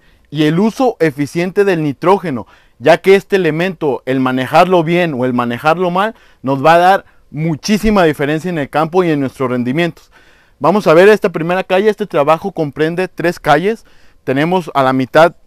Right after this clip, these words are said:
otro híbrido de ahí para allá. Y en esta primera parte, esta, toda esta fila son setenta mil plantas por hectárea. Después de esta otra parte, nosotros tenemos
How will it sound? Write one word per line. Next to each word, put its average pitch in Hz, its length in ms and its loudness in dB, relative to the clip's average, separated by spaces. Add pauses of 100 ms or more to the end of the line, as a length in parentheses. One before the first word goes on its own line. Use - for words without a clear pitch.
(180)
otro 185 360 2
híbrido 185 360 4
de 143 80 4
ahí 151 80 0
para 160 160 2
allá. 180 280 2 (460)
Y 160 140 -2
en 160 100 -2
esta 202 240 -2
primera 185 400 0
parte, 208 540 0 (160)
esta, 214 320 0
toda 220 460 0
esta 185 340 2
fila 220 420 -4 (320)
son 202 460 0 (320)
setenta 151 580 -2
mil 180 240 -4
plantas 180 440 -4
por 156 220 -2
hectárea. 180 520 4 (420)
Después 185 680 4
de 160 240 2
esta 226 240 2
otra 220 220 2
parte, 214 380 2
nosotros 180 460 -6
tenemos 185 540 -6